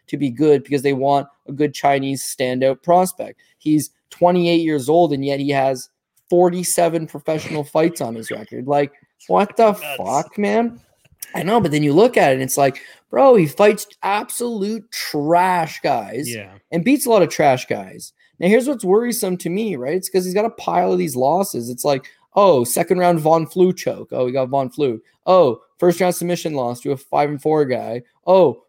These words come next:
Speaker 1: first round rear naked choke loss to this Misael Silva. First round armbar loss to Brian Tedao. Brian Tedao was oh and one at the time of that fight. He was fourteen and three, Cheyenne, taking on a guy that was oh and fucking one, and he got submitted in the first round with an armbar.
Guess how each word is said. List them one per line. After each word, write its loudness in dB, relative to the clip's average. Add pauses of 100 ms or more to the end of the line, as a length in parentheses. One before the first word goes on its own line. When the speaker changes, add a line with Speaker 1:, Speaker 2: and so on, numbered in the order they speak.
Speaker 1:
first 0
round 2
rear -2
naked -4
choke -2
loss -2
to -8
this -8
Misael -4
Silva. 0 (240)
First 0
round 2
armbar 2
loss 0
to -6
Brian 0
Tedao. -2 (180)
Brian 2
Tedao 2
was -2
oh 6
and 2
one 0
at -10
the -14
time -4
of -4
that -4
fight. -4 (160)
He 0
was -2
fourteen 2
and -4
three, -2
Cheyenne, -4 (280)
taking 0
on 2
a 2
guy 4
that 2
was 0
oh 6
and -2
fucking -2
one, -2 (200)
and -2
he 0
got 0
submitted -4
in -6
the -6
first -2
round -4
with -4
an -4
armbar. -4